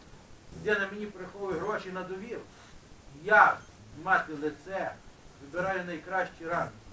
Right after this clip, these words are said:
якісний пакет, відправляю туди, і він звідти дзвонить: «Спасибо, Роман Михайлович, отлично, оце лице».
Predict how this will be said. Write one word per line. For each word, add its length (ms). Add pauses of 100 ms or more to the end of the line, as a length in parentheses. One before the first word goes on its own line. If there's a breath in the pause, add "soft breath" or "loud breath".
якісний 640
пакет, 420 (460)
відправляю 540
туди, 340
і 40
він 200 (120)
звідти 280 (140)
дзвонить: 380
«Спасибо, 360
Роман 280
Михайлович, 480
отлично, 500 (260)
оце 520
лице». 400